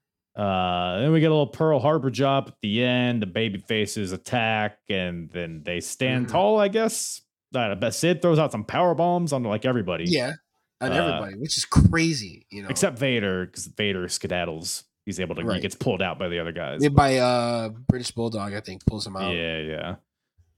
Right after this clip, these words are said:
Speaker 1: And it's when Shawn, you know, leaps on Vader, and then they brawl. So we're all set. We're setting up the SummerSlam. I don't know if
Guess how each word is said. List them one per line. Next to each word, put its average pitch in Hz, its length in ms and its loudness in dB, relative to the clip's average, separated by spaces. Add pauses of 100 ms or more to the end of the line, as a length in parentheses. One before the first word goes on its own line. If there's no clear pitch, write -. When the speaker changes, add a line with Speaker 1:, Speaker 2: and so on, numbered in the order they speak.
(120)
Speaker 1:
And 151 280 4
it's 131 100 2
when 143 120 2
Shawn, 127 560 2
you 107 60 2
know, 101 60 0
leaps 110 260 -2
on 110 140 0
Vader, 101 400 0
and 95 100 -4
then 95 80 -4
they 95 120 -2
brawl. 92 480 0
So 120 120 -4
we're 180 160 4
all 196 120 4
set. 175 160 -2
We're 165 100 0
setting 180 240 0
up 170 140 -4
the - 40 -6
SummerSlam. 139 840 0 (320)
I 120 60 -4
don't 120 160 -2
know 110 60 2
if - 140 -6